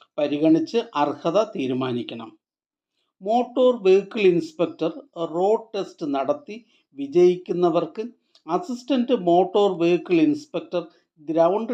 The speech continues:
ടെസ്റ്റ് നടത്തി രണ്ട് ടെസ്റ്റുകളും പാസ്സാകുന്നവർക്ക് ലൈസൻസ് അനുവദിക്കേണ്ടതാണ്.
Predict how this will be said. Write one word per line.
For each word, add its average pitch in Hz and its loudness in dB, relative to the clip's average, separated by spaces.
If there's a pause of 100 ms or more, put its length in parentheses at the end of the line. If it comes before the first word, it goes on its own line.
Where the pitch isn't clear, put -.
(120)
ടെസ്റ്റ് 156 -4
നടത്തി 143 -4 (340)
രണ്ട് 233 0
ടെസ്റ്റുകളും 170 -2
പാസ്സാകുന്നവർക്ക് 175 0 (340)
ലൈസൻസ് 160 -4
അനുവദിക്കേണ്ടതാണ്. 147 -4